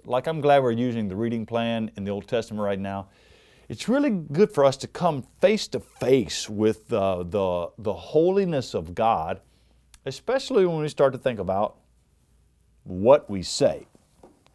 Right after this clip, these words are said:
Come, coming back to the law of God, I'm reminded of what Jesus says in Matthew chapter twelve, verse thirty-six. Jesus says, "I'll tell you that on the day of judgment, people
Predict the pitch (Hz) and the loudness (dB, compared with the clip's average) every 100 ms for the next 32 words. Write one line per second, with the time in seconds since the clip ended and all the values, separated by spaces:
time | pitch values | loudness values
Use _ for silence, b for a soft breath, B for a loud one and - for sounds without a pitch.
0 | _ _ _ b b b b - 120 - | _ _ _ b b b b 0 0 -2
1 | 151 131 110 117 127 - 95 101 104 87 | -2 -2 0 2 0 -4 -4 2 2 2
2 | 87 107 92 113 117 107 117 120 98 92 | 0 0 0 -2 -2 0 0 0 -2 -6
3 | b b b b b b 107 104 92 104 | b b b b b b 6 6 8 4
4 | 85 98 143 120 107 113 110 101 92 107 | 4 2 2 0 -2 2 2 0 -4 -2
5 | 117 123 104 113 95 92 - - 131 127 | -2 -6 -4 -4 -4 -6 -14 0 4 6
6 | 104 90 101 - - 98 82 - - 135 | 4 2 -6 -6 -4 -4 -4 -10 -2 0
7 | 98 - - - b b b b b b | 0 -4 -20 -20 b b b b b b
8 | b 107 135 143 117 - 107 101 120 165 | b -2 0 0 -4 0 0 2 0 0
9 | - 175 175 151 110 104 110 110 98 82 | 0 2 2 2 -2 -2 -2 -2 -4 0
10 | 131 180 170 117 95 123 131 101 90 - | 2 2 -4 -8 2 4 4 0 -10 -10
11 | _ 165 196 - 185 180 185 | _ -4 -4 -4 -4 -4 -6